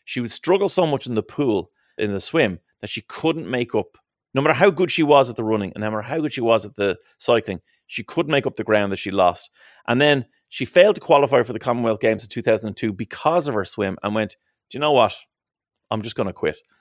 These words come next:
So she moved to California with her husband, who had found work out there as a sports nutritionist in university, and said, "Nah,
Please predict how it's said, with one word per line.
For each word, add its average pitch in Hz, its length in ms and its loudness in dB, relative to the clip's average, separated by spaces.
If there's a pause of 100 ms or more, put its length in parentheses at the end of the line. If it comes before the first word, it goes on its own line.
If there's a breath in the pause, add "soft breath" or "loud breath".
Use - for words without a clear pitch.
(100)
So - 180 -4
she 120 140 -4
moved 170 280 4
to - 40 -20
California 107 540 0
with 104 140 -4
her 101 80 -6
husband, 104 320 -4
who 104 60 -6
had 95 100 -6
found 98 260 -4
work 98 240 0
out 90 160 -2
there 90 220 -4 (320 soft breath)
as 90 120 -12
a 95 40 -14
sports - 320 -4
nutritionist 92 460 -10
in 90 80 -10
university, 85 500 -8
and 64 100 -18
said, 82 220 -10
"Nah, 85 220 -10